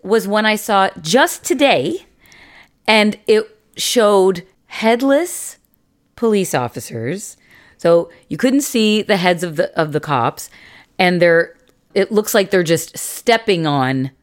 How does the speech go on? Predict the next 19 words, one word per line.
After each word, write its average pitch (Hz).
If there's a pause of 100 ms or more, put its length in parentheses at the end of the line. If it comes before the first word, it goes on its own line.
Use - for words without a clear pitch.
(580)
people, 143 (180)
and 196
you 190
see 190
their 190
pained 196
faces, 214
"Ah," 381 (340)
and 226
you 233
can 240
see 330
them 196 (320)
in 208
short 233
sleeves. 202 (800)
And 208
you're 208
like, 196